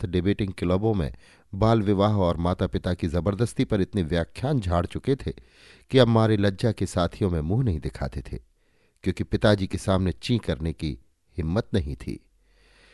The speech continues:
व्यक्तिगत विचार से साधारण विचार उठने लगे। हिंदू समाज ही इतना सड़ा हुआ है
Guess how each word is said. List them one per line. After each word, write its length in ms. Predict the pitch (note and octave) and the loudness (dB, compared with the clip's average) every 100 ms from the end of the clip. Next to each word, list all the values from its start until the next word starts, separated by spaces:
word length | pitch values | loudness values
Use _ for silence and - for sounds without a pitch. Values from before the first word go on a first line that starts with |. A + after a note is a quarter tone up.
| _ _ _ - | _ _ _ 6
व्यक्तिगत 440 | D3+ - D#3 D3 | 6 6 4 4
विचार 360 | B2+ - C#3+ C3 | 4 4 4 4
से 160 | - | 0
साधारण 500 | - A2+ A2+ A2+ A2 | 0 2 2 0 0
विचार 400 | F#2 F2 F#2 F2+ | -2 -2 -2 -2
उठने 300 | D#2+ - A#2+ | -2 -4 -4
लगे। 300 | D2+ A1+ - _ _ _ _ _ _ _ A2 | -4 -6 -10 _ _ _ _ _ _ _ 0
हिंदू 220 | G#2+ G#2 | 2 2
समाज 440 | - F2 F#2+ G2 | 0 0 2 2
ही 140 | D#2 F#2+ | 0 -2
इतना 220 | - E2 | -2 -4
सड़ा 260 | - F2+ | -2 0
हुआ 300 | G#2+ G#2+ G#2 | 2 2 2
है 160 | F2+ G#2 | 0 -4